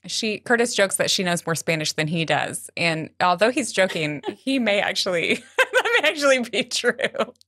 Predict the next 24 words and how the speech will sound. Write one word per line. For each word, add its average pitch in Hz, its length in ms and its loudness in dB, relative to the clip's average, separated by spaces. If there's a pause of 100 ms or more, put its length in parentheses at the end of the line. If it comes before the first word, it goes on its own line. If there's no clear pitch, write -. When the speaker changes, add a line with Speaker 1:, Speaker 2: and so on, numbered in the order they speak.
(120)
Speaker 1:
<laughs> - 640 -6
Speaker 2:
He 208 80 0
may 202 180 4
not 196 240 2
be 135 80 2
joking. 107 440 2
<laughs> - 200 -2 (420)
Speaker 1:
Yeah, 320 400 4
it's 320 140 0
like 247 220 2
a 202 320 4
subtle - 380 0
whatever. - 420 -2 (560)
But 233 120 4
the 240 120 2
other 247 180 2
one, 214 220 4
and 170 80 2
I 208 120 0
think 226 160 -2
this 202 160 -2
is 196 180 -4
the 185 100 0
one 170 340 0